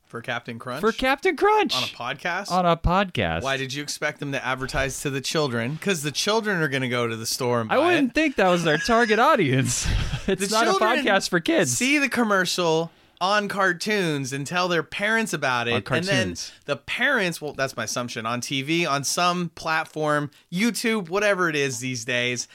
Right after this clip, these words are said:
Speaker 1: then the children tell their parents, "Mommy, Daddy, I
Speaker 2: That's
Speaker 1: want
Speaker 2: true.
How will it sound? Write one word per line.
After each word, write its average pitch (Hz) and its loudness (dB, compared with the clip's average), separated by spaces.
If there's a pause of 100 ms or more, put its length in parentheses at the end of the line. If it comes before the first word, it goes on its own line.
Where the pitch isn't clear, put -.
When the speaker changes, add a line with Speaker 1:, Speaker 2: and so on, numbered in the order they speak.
(280)
Speaker 1:
then 247 2
the 214 0
children 214 0
tell 233 -2
their 233 2
parents, 185 -2
"Mommy, 415 -4
Daddy, 403 2
I 339 -6
Speaker 2:
That's 440 2
Speaker 1:
want 285 2
Speaker 2:
true. 147 2